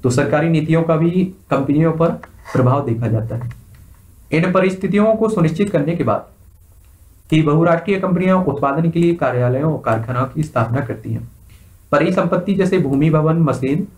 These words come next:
और अन्य उपकरणों की खरीद में व्यय की गई मुद्रा को निवेश कहते हैं। बहुराष्ट्रीय कंपनियों द्वारा किए गए निवेश को विदेशी निवेश कहते हैं। कोई भी निवेश इस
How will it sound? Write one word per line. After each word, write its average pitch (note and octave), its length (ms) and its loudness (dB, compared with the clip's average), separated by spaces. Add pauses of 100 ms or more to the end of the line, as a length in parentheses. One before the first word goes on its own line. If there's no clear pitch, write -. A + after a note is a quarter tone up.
(200)
और C3 280 2
अन्य E3 240 0
उपकरणों C#3+ 420 0
की A#2 140 -6
खरीद D3+ 380 0
में D#3+ 240 -2 (680)
व्यय C#3 260 2
की E3+ 160 -6
गई F#3 260 2
मुद्रा D3 320 0
को D#3 120 -2
निवेश B2+ 260 2
कहते D3 300 -2
हैं। - 200 -2 (260)
बहुराष्ट्रीय F3 580 0
कंपनियों F#3 500 2
द्वारा D#3 260 2
किए D3 200 0
गए D3+ 140 2
निवेश C#3 240 -2
को A2 220 -8 (380)
विदेशी C#3+ 360 2
निवेश D3+ 300 0
कहते A#2 280 -2
हैं। A2+ 200 -6 (320)
कोई D#3+ 180 4
भी F#3+ 160 2
निवेश F#3+ 340 0
इस F3 200 -2